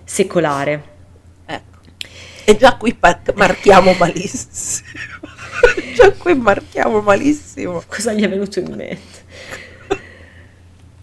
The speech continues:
Speaker 1: Non so da che parte cominciare. Ehm, allora, eh, da cosa, da cosa vuoi cominciare tu? Perché dobbiamo essere ordinate, perché sennò poi finisce che davvero finisce che lo prendiamo in giro.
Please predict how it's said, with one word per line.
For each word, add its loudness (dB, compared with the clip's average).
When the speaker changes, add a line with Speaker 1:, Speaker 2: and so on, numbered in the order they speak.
Speaker 1:
Non -2
so -6
da -8
che -2
parte -4
cominciare. -6
Ehm, -4
allora, -4
eh, -4
da -4
cosa, -6
da -6
cosa 2
vuoi -2
cominciare -2
tu? -4
Perché 2
dobbiamo -2
essere 2
ordinate, 2
perché -2
sennò -6
poi -6
finisce -4
che -6
davvero -2
finisce -4
che -2
lo 0
prendiamo -4
in -2
giro. -4